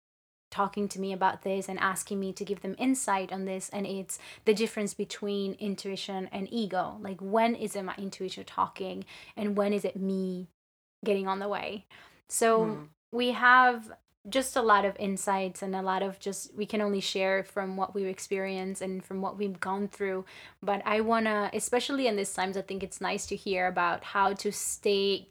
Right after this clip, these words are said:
Speaker 1: to continue to take leaps, to continue to trust, even though the external reality may perhaps not support or not look like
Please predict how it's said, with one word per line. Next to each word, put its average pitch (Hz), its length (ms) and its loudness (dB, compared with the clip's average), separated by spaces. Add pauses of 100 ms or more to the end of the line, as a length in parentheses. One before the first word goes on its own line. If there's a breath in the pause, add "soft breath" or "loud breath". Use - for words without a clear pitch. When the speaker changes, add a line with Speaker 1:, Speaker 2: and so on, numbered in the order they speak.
Speaker 1:
to 208 80 0
continue 262 480 0
to 240 80 -2
take 185 320 -6
leaps, 190 500 -4
to - 100 -10
continue 240 520 0
to - 120 -10
trust, - 520 2 (320 loud breath)
even 208 340 4
though 185 320 4
the 180 480 -2
external 208 600 0
reality 180 680 0 (300 loud breath)
may 196 440 2
perhaps 190 540 2
not 190 380 4 (480)
support 214 840 0
or 196 220 6
not 190 340 4
look 190 320 0
like 185 440 4